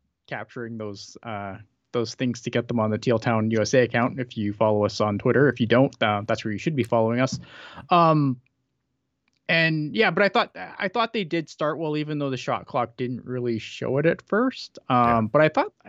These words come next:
Speaker 1: like, the Sharks came to play tonight. I thought, I thought they were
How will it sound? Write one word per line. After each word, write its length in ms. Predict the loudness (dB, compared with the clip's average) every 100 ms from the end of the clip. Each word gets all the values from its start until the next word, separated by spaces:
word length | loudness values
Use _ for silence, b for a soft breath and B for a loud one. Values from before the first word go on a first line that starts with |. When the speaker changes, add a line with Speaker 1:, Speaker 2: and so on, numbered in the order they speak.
| -10
Speaker 1:
like, 160 | -8 -4
the 80 | -4
Sharks 340 | 0 -2 -2
came 220 | -2 0
to 80 | -2
play 220 | -4 -4 -4
tonight. 280 | -6 -6 -8
I 40 |
thought, 320 | -6 -6 -4 -2
I 100 | 0
thought 280 | 2 2
they 80 | 2
were 340 | 2 4 2